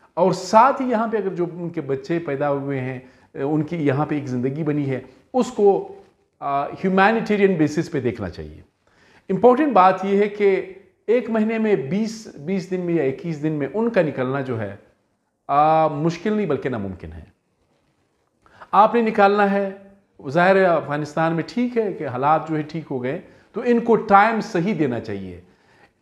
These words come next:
इनकी प्रॉपर्टीज पर, इनकी दुकानों पर, इनकी जायदादों पर, आ, दौड़ के नहीं जाना चाहिए लोगों को। प्रॉपर्टी की कीमतें गिर रही है तो अब कुछ लोग ताड़ में कि जल्दी ख़रीद ले, पहले आइए पहले पाइए,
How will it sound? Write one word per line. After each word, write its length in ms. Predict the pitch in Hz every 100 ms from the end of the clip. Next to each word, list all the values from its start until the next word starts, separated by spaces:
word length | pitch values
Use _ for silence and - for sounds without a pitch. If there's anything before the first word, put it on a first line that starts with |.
| _ _ 208
इनकी 280 | 226 226
प्रॉपर्टीज 640 | 247 220 202 185 180 196 -
पर, 260 | 175 165 170
इनकी 240 | 170 170
दुकानों 460 | 147 - 139 160 160
पर, 220 | 156 143
इनकी 300 | 135 147 139
जायदादों 440 | 131 120 120 127 151
पर, 240 | 151 170 147 - - _ _
आ, 480 | 147 147 156 156 160 - - _
दौड़ 400 | 117 110 190 233
के 140 | 233 226
नहीं 160 | 247
जाना 240 | 208 165 160
चाहिए 280 | 143 127 117
लोगों 260 | 113 110
को। 180 | 104 95 90 _ _ _ _
प्रॉपर्टी 340 | 190 196 220 220
की 100 | 208
कीमतें 420 | 208 196 196 196
गिर 120 | 165
रही 180 | 180 190
है 80 | 180
तो 120 | 175
अब 320 | 175 170 - -
कुछ 180 | 180 165
लोग 260 | 180 175 185
ताड़ 240 | 175 180
में 200 | 180 180
कि 120 | 170
जल्दी 280 | 143 156 175
ख़रीद 360 | - 147 185 175
ले, 160 | 180 127 - - _
पहले 300 | 156 185 202
आइए 280 | 170 180 190
पहले 300 | 180 151 147
पाइए, 500 | - 117 107 101 95